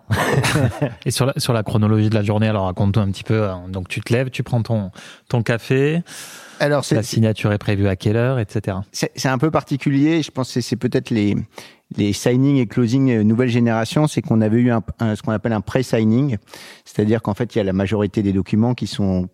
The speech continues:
Speaker 3: qui ont été signés la veille. Donc, euh, on a signé, on a été chez les avocats, on a reçu pas mal de documents à signer aussi parce que le,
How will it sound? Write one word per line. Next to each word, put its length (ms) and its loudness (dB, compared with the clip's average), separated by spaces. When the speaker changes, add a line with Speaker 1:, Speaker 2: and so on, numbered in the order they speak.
Speaker 3:
qui 80 0
ont 40 0
été 200 -2
signés 300 2
la 100 2
veille. 260 0
Donc, 260 -4
euh, 120 2
on 140 4
a 80 2
signé, 560 2
on 60 0
a 60 0
été 200 -2
chez 200 -2
les 480 0
avocats, 600 0
on 140 2
a 60 2
reçu 220 -2
pas 120 2
mal 180 2
de 60 -2
documents 380 0
à 80 0
signer 300 2
aussi 260 -2
parce 200 -4
que 120 -2
le, 480 -2